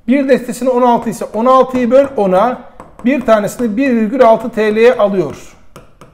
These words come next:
Bir düzineyi, on iki tanesini kırk sekize satıyor. Kırk sekizi böl on ikiye, o zaman dört T L'ye satıyor.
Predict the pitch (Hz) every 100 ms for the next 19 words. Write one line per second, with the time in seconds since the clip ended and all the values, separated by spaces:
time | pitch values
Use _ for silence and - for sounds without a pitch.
0 | _ - _ _ _ - _ - _ _
1 | - - - - _ - _ - - _
2 | _ _ 277 320 277 214 233 202 156 120
3 | - - 233 330 254 262 254 240 262 220
4 | 240 247 220 233 208 190 160 - 226 -
5 | 247 233 254 262 294 277 220 190 - 196
6 | 226 262 226 214 247 226 247 269 - 208
7 | 202 202 233 233 202 - 151 113 -